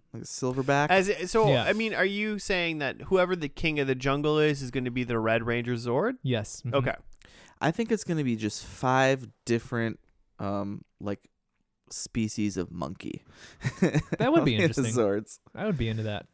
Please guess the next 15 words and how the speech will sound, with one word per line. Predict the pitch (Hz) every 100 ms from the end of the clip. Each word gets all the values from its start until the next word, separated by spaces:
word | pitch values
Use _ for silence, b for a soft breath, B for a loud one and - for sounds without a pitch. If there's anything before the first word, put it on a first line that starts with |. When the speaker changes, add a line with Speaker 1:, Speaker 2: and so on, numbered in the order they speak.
| _ _
Speaker 1:
Like, | - 101
there's | 110 107
gonna | 107
be | 98 113
an | 107
orangutan. | 90 98 113 135 139 160 151 156 170 - _ _ _ _ _ _
What | 135 151
is | 147
Rafiki? | 135 - 120 - 53 -
Speaker 3:
Oh, | 123 123
like, | 107 110
different | - 110
apes? | 110 127 - - - _ -
Mm. | 117 117 101 -
Speaker 1:
Yeah. | - 302 127